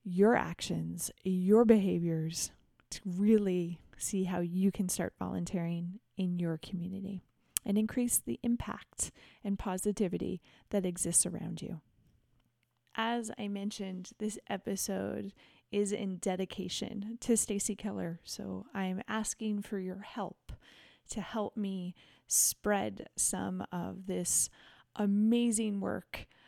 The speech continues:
of volunteering and dedication and positivity out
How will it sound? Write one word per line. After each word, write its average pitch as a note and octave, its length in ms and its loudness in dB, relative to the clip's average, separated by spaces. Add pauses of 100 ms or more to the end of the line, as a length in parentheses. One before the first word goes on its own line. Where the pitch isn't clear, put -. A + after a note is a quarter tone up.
(120)
of G3 160 0
volunteering F#3 960 -2
and E3+ 160 -6
dedication F#3 840 -2
and F3+ 180 -6
positivity G3 960 -2 (420)
out G3+ 220 0